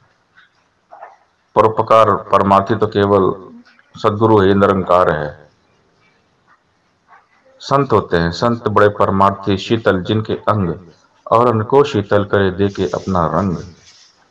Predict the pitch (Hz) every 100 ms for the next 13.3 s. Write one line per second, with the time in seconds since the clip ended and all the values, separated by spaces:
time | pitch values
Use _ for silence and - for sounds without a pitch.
0 | _ - 131 123 110 107 123 117 104 95
1 | 123 120 101 107 98 85 - - _ _
2 | _ _ - 117 113 104 98 104 101 104
3 | 92 98 107 90 - - _ _ _ _
4 | - 123 110 101 107 101 107 - 90 101
5 | 127 - 87 85 90 85 82 98 113 -
6 | - - - - - _ _ _ _ _
7 | - _ _ _ _ _ _ - - 135
8 | 139 147 131 117 117 85 90 90 85 -
9 | 78 78 71 - - _ _ _ _ _
10 | _ _ _ _ _ _ 156 156 175 202
11 | 175 101 _ _ _ _ - 147 147 127
12 | 120 120 123 127 120 120 107 92 - 90
13 | 85 85 -